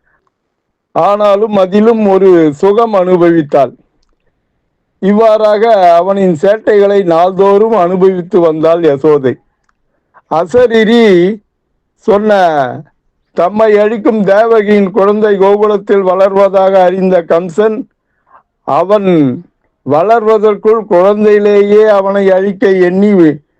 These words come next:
விஷ பாலூட்டி அழித்து விடுமாறு பூதனை என்னும் அரக்கியை கோகுலத்துக்கு அனுப்பி வைத்தான்.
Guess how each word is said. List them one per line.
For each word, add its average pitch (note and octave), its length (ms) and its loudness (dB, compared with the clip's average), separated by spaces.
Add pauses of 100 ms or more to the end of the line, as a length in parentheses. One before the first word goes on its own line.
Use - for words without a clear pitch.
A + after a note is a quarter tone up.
(260)
விஷ D#3 600 -2
பாலூட்டி G#3 540 -2
அழித்து G3 540 0
விடுமாறு F3+ 840 0 (500)
பூதனை G3+ 680 0
என்னும் G3 400 0
அரக்கியை F#3 840 0 (640)
கோகுலத்துக்கு F#3 760 0
அனுப்பி E3 460 0
வைத்தான். D3 520 -2